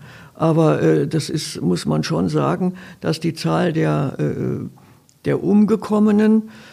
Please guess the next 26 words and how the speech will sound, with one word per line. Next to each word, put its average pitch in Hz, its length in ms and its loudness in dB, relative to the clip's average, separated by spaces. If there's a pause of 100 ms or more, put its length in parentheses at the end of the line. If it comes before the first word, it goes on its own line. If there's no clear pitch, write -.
(220)
äh, 165 160 0
weit 160 600 0 (280)
äh, 165 380 0
äh, - 60 -4
unter 185 420 0
der 160 180 -2
Zahl 180 320 -2
der 170 140 0
Überlebenden 160 800 0
liegt. 143 440 -6
Und 147 200 -4
von 156 200 -6
daher 190 540 -2 (380)
funktioniert, 185 840 0 (460)
äh, 170 400 2
äh, 151 60 0
diese 160 280 -2
gleiche 165 380 0
Vernichtung 175 580 0
durch 165 260 0
Arbeit 170 800 0
in 170 260 2
den, 160 280 2
äh, 151 200 0
saarländischen 165 640 0
Betrieben, 175 680 0